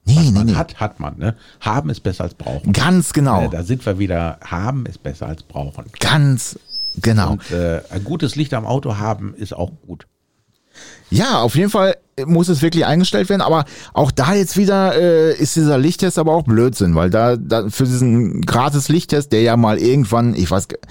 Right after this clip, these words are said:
Speaker 1: hast du mal gegoogelt, wann der eingeführt wurde und zu welchem Zweck? Ich
Speaker 2: Ich
Speaker 1: weiß
Speaker 2: hab
Speaker 1: es gar
Speaker 2: keine
Speaker 1: nicht.
Speaker 2: Ahnung. Ich glaube, die wollten einfach nur, äh, dass die Leute wieder in die Werkstatt fahren.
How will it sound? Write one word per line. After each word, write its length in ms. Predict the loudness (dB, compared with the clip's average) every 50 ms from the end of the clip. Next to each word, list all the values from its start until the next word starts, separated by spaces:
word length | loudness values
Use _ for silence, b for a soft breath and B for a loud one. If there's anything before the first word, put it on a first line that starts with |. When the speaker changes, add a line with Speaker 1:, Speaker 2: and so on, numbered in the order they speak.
| B B B B
Speaker 1:
hast 160 | -4 -2 0
du 40 | 2 2
mal 140 | 2 2
gegoogelt, 440 | 2 2 2 2 2 2 0 0 0
wann 120 | 0 0 0
der 160 | 0 0 0
eingeführt 480 | 0 0 0 0 0 -2 -2 -2 0
wurde 180 | 0 2 2 2
und 160 | 2 0 0 0
zu 120 | 0 0
welchem 240 | 2 2 2 0 -2
Zweck? 300 | -2 0 -4 -4 -4 -2
Ich 60 | -4
Speaker 2:
Ich 60 | -2 -2
Speaker 1:
weiß 140 | -2 -2
Speaker 2:
hab 60 | -2 -2
Speaker 1:
es 60 | -2
gar 140 | -2 0 0
Speaker 2:
keine 120 | 0 0
Speaker 1:
nicht. 80 | -2 -4
Speaker 2:
Ahnung. 280 | -6 -6 -8 -8 -10 -14 _ _ _ -14
Ich 100 | -10 -6
glaube, 220 | -4 -2 -2 -2 -4
die 120 | -6 -4 -4
wollten 300 | -4 -4 -4 -6 -10 -8
einfach 340 | -8 -8 -6 -6 -8 -6
nur, 340 | -6 -6 -4 -4 -4 -6 -8 _ _ _ _ _ _ _ _ _ _ _ -8
äh, 220 | -8 -6 -6 -6
dass 160 | -8 -10 -12
die 100 | -10 -10
Leute 240 | -8 -8 -8 -6 -8
wieder 140 | -8 -8 -8
in 60 | -8 -8
die 100 | -8 -8
Werkstatt 300 | -10 -10 -12 -16 -16 -16
fahren. 240 | -16 -16 -16 -16